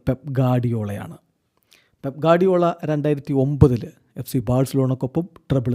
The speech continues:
നേടിയിട്ടുണ്ടായിരുന്നു. രണ്ടായിരത്തി ഇരുപത്തിമൂന്നിലെ മാഞ്ചസ്റ്റർ സിറ്റിക്കൊപ്പം അദ്ദേഹം ട്രബിളിലേക്ക് പോയി. ലൂയിസ് എൻട്രിക്കയുടെ കാര്യം നോക്കുക, രണ്ടായിരത്തി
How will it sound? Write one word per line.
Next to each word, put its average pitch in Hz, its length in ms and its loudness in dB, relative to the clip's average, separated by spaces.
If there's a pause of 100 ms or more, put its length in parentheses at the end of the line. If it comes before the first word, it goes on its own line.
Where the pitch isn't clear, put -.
നേടിയിട്ടുണ്ടായിരുന്നു. 110 720 -12 (800)
രണ്ടായിരത്തി 127 360 2
ഇരുപത്തിമൂന്നിലെ 127 580 6 (100)
മാഞ്ചസ്റ്റർ 127 400 0 (100)
സിറ്റിക്കൊപ്പം 123 720 -2
അദ്ദേഹം 117 260 -2
ട്രബിളിലേക്ക് 117 540 -4
പോയി. 147 180 0 (1000)
ലൂയിസ് 202 260 2
എൻട്രിക്കയുടെ 196 480 0
കാര്യം 175 220 2
നോക്കുക, 160 280 0
രണ്ടായിരത്തി 151 340 -2